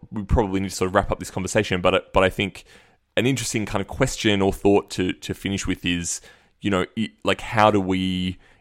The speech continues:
in the context of allies, within the context of identity politics, like, how can we accommodate, uh, fostering goodness and fostering kind of goodwill for people who want to engage in these spaces?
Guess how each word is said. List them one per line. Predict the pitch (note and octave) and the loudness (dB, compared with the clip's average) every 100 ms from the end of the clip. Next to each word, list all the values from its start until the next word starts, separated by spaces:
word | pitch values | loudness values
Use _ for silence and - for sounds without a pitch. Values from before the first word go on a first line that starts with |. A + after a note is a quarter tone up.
| - | -8
in | A2 | -4
the | A2+ | 0
context | E3 D3+ - | 0 0 -2
of | G#2+ - | -4 4
allies, | G2 G2+ F#2+ F#2 F2 - - - _ - | 6 8 6 4 2 -6 -14 -20 _ -10
within | G2 G2 G2+ | -6 -2 0
the | G2 | 0
context | F2+ G2+ F#2 - | -2 -2 -2 -4
of | |
identity | F2+ B2+ E3+ A2+ | -4 -2 -2 -2
politics, | - F2+ F2 F2+ E2+ - - - _ | 0 -2 -2 -4 -4 -12 -18 -20 _
like, | G2 - | -4 -4
how | - A2 | 2 2
can | A2 A2 G2+ | 2 0 -2
we | G2 F2 | -2 -2
accommodate, | - - F#2+ F2+ F2+ F2 E2+ _ _ _ _ _ _ _ | -4 -2 -2 0 2 2 -2 _ _ _ _ _ _ _
uh, | F#2+ F2+ F2+ E2+ E2+ - | -2 0 2 0 -2 -4
fostering | - - G#2+ - G#2 G2 F#2+ F#2 F#2 - | -10 -2 -2 0 -2 0 0 -4 -8 -4
goodness | G2+ F#2 E2+ F#2 | -4 -2 -6 -6
and | F2+ | -8
fostering | F2+ F2+ - - F#2 F2 E2+ - _ _ - | -6 -6 -6 -6 -6 -6 -8 -12 _ _ -18
kind | - F#2+ | -10 -8
of | F2+ | -8
goodwill | - F#2+ F2 F#2 F2 D2+ F#2 - _ _ _ _ _ | -8 -8 -4 -2 -2 -6 -10 -14 _ _ _ _ _
for | - F#2 | -10 -6
people | G2 F2+ | -4 -4
who | F2 G2 | -6 -6
want | E2 | -8
to | F2+ | -8
engage | F#2+ - - | -8 -8 -8
in | - | -10
these | - | -12
spaces? | - G#2+ - G#2+ - - | -12 -12 -12 -14 -14 -18